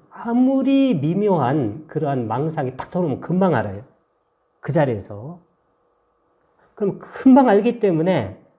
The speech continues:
그 망상에 반응하는 게 아니라 그것을 다 관찰을 해요. 들키면 사라지게 돼 있어요.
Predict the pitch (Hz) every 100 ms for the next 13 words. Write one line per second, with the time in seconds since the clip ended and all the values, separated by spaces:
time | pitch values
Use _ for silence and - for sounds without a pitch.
0 | _ _ _ _ _ 196 147 147 196 196
1 | 190 185 185 - 127 151 190 208 185 180
2 | 160 151 123 117 135 135 156 - - 156
3 | 160 180 165 123 107 101 110 _ _ _
4 | _ _ _ _ _ _ _ _ _ _
5 | _ _ - 226 233 - 233 208 208 113
6 | 101 - - 214 208 190 127 117 101 92
7 | - 95